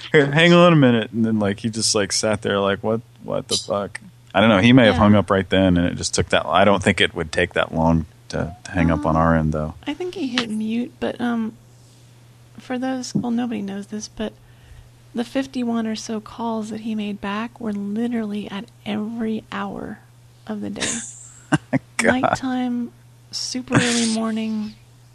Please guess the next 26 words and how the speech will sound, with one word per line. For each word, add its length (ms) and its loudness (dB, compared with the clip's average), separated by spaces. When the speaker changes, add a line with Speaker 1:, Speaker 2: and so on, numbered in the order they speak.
Speaker 2:
late 320 -6
at 60 -8
night, 280 -8
whenever. 580 -10
Speaker 1:
<laughs> 100 6
Speaker 2:
Like, 220 -10
obsessed. 1040 -10
And, 180 0
like, 200 -2
leaving, 420 0
he 80 -6
left 260 -8
three 260 -4
voicemails 1000 -10
asking 560 -12
for 80 -16
me. 280 -12
And 260 -14
so 140 -12
I 60 -4
think 240 -4
he 120 -6
thinks 360 -4
that 180 -6
<laughs> 560 -10
he's 280 -12